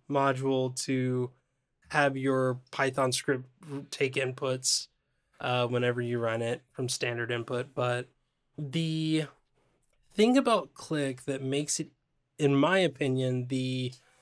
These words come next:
cleanest way to do this is that it allows you to add things like prompts, add content, you know, add help commands so that you can say, "Hey, you know,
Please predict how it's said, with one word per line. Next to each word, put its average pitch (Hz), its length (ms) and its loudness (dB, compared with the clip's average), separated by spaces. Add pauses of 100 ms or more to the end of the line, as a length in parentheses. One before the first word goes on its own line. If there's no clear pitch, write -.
(400)
cleanest 196 440 6
way 135 160 6
to 127 120 2
do 123 180 2
this 120 260 0
is 123 240 -2
that 131 200 2
it 127 120 0
allows 147 500 0
you 156 220 2
to 139 720 0 (480)
add 170 300 2
things 170 280 2
like 139 300 -2
prompts, 139 680 2 (160)
add 143 580 2 (580)
content, 156 880 2 (420)
you 151 160 2
know, 143 140 2 (120)
add 143 280 2
help 160 500 2 (640)
commands 147 1080 2
so 151 280 2
that 139 220 4
you 139 140 -4
can 143 200 -2
say, 131 300 2
"Hey, 165 280 2
you 147 160 2
know, 135 540 2